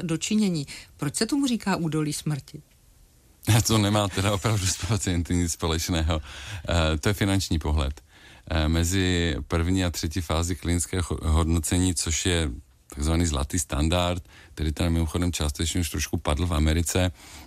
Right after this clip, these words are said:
Speaker 2: eh, zhruba, mm, před, mm, loni, tak údolí smrti je to proto, že to stojí gigantické množství finančních prostředků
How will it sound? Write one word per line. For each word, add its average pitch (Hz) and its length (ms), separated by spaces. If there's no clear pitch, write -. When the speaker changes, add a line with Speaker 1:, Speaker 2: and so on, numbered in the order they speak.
Speaker 2:
eh, 78 320
zhruba, 87 260
mm, 73 480
před, - 200
mm, 73 260
loni, 85 460
tak 85 260
údolí 87 260
smrti 92 320
je 95 40
to 98 120
proto, 90 280
že 87 120
to 90 100
stojí 92 360
gigantické 87 720
množství 87 320
finančních 82 440
prostředků 76 720